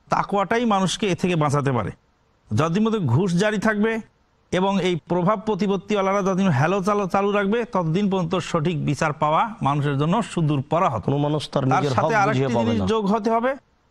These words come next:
Speaker 1: সেটা হলো তাকওয়াশীল, আহ, দায়িত্বশীল নিয়োগ করতে হবে।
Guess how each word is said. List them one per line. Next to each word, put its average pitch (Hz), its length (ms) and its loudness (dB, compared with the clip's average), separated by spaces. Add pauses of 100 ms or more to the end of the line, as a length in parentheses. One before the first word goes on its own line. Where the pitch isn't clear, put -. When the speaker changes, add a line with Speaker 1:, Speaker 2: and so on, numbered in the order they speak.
(120)
Speaker 1:
সেটা 175 240 0
হলো 180 180 0 (160)
তাকওয়াশীল, 226 840 0
আহ, - 520 -8
দায়িত্বশীল 165 800 0
নিয়োগ 147 280 0
করতে 110 240 -4
হবে। 101 160 -2